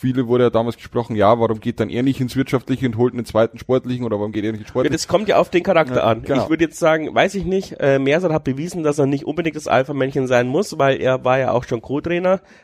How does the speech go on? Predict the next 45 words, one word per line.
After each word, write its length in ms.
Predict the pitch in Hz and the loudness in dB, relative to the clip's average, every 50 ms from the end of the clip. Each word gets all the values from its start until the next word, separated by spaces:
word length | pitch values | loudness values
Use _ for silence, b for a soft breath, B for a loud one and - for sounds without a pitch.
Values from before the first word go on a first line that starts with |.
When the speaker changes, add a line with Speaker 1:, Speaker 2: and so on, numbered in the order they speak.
| b b | b b
Speaker 2:
sonst 200 | 131 123 - - | -6 -4 -2 -2
hätte 140 | 143 143 139 | 0 0 0
er 40 | 131 | 0
sich 140 | 139 139 - | -2 -4 -4
das 180 | 143 131 - | -4 -2 0
ja 120 | 143 101 104 | 0 0 0
auch 100 | 139 160 | 0 -2
erstmal 320 | 143 151 - - 165 160 | -2 -4 -2 -2 -2 -2
nicht 140 | 165 165 - | -2 -2 -6
angetan. 440 | - 160 175 165 - 170 175 175 175 B B B B B B | -6 -6 -6 -6 -6 -4 -4 -4 -6 B B B B B B
Aber 240 | B - 143 143 143 | B 2 2 4 4
wenn 160 | 147 147 147 | 4 4 4
Mersat 280 | 139 147 190 196 190 185 | 4 2 2 2 2 2
natürlich 280 | 156 156 156 156 151 | 2 2 0 0 0
jetzt 120 | 160 151 - | 0 0 0
sagt, 140 | 143 143 | 0 2
„Nee, 140 | 139 139 151 | 2 2 4
mach 160 | - 156 151 | 4 2 2
ich 160 | 156 147 143 135 | 0 0 -2 -2
nicht 180 | 131 123 127 | -4 -2 0
mit“, 160 | 151 214 - - B B B B B | 0 -2 -2 -2 B B B B B
dann 140 | B 139 151 | B 0 2
musst 260 | 196 220 247 - - | 2 0 -2 -2 -4
du 80 | 202 208 | -4 -2
als 300 | 185 156 160 175 165 - | 0 0 0 0 0 0
Aufsichtsrat 600 | - 151 175 - 214 190 - - 175 170 175 170 | 0 0 0 0 -4 -8 -4 -2 0 0 0 0
sagen, 360 | - 175 165 170 175 175 170 170 | 0 0 0 0 0 -2 -4 -2
„Ja, 400 | 160 156 147 143 151 170 185 180 B B B B B B B B B B | 0 2 4 4 6 4 2 0 B B B B B B B B B B
vielleicht 640 | - - 160 147 139 143 151 170 180 - - - _ b b b b - | -14 -8 -4 0 0 2 2 0 -2 -6 -16 -20 _ b b b b -8
hast 180 | 165 151 156 - | -6 -4 -2 0
halt 140 | 175 170 190 | 0 2 2
dann 80 | 185 | 2
Pech 220 | 196 226 254 - - | 2 2 0 0 0
gehabt.“ 320 | 214 156 135 120 - - B B B B B B B | 0 2 2 0 0 -2 B B B B B B B
Ähm, 320 | B 127 135 139 135 143 - | B 4 4 4 4 0 -2
so 360 | - - 160 165 175 175 156 | -6 -6 -2 -2 -2 0 2
hoch 180 | 156 175 208 - | 2 2 2 2
ist 220 | - 185 - - | -4 -6 -4 -4
dann 120 | 180 170 160 | -4 -2 -2
deine, 440 | 165 160 165 170 165 165 170 - - | -2 -2 0 0 0 0 0 -2 -2
ähm, 400 | 151 156 156 156 156 165 156 135 | -2 -2 -2 -2 -2 -4 -6 -6
Stellung 420 | - - 151 151 180 170 170 - | 0 2 2 2 2 0 -2 -2
auch 380 | - - 131 147 165 165 - 147 | 2 2 4 4 4 2 -2 -2
nicht, 280 | 135 120 113 113 - | -2 0 -2 0 0
ja. 200 | 127 127 143 156 | 0 0 -2 -2